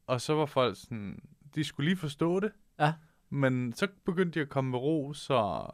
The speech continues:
Speaker 1: lidt, lidt ris også.
Speaker 2: Fedt,
Speaker 1: Men mest
Speaker 2: mand.
Speaker 1: ros, ikke? Og så var han sådan, "Tusind tak, øh, det er jeg glad for. Det
Speaker 2: Nå,
Speaker 1: tager jeg
Speaker 2: sjovt.
Speaker 1: til mig."
Speaker 2: Sjovt,
Speaker 1: Ja.
Speaker 2: mand.
Speaker 1: Og så var jeg sådan, "Det er mega fedt."
Speaker 2: Ja. Min
Speaker 1: Øh.
Speaker 2: sidste tur,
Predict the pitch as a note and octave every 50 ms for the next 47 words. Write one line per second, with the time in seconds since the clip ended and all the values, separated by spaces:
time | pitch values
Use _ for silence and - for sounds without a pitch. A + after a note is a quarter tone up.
0 | - - A2+ A#2+ C#3+ G#3 A3 - _ _ - - A#2+ C#3 D#3+ D#3 D3+ D3 C#3+ C#3+
1 | C#3 C#3 - C3+ A#2+ A#2 - - - - _ _ - - - - - - G#2+ B2
2 | D#3+ B2+ C3 D#3 G3 A2 G2+ F#2 - B2 B2 A#2 C#3+ - G#3 A3 A3+ A3+ - -
3 | - - - - - - - - - - B2+ - D3+ D3+ D3 C3 C#3 B2+ B2+ -
4 | - F#3 F3 D#3 E3 D#3 C#3+ C#3+ C#3 D3 D3 - - C#3+ C3 B2+ B2 C3+ D#3 D#3
5 | C3+ B2 A#2 B2 B2+ - C#3 C3 B2 A#2+ B2+ B2 B2+ - _ _ _ _ _ -
6 | _ _ _ - F#2 F#2+ G#2 A2 D#3 D#3 C3+ A#2 B2 B2+ C3+ - C3+ C#3 - -
7 | _ _ _ _ _ - C3+ D3 D#3+ C#3+ E3 F#3+ A2 F#2+ F2+ - - _ _ _
8 | _ _ _ _ _ _ _ - A#2 - - D3 C#3+ B2 - - D2 - B2+ D3
9 | C#3+ C3+ C3 C#3+ D3 C#3+ B2 - - - - - C3 E3 - - _ - G#2+ -
10 | - - _ _ _ _ _ _ _ _ _ _ _ _ _ C#3+ D3 D#3+ D3+ C3
11 | - - F#3 F#3 - - - D3+ C#3 C3 B2 - - - _ _ - - E3 D3+
12 | B2+ A2+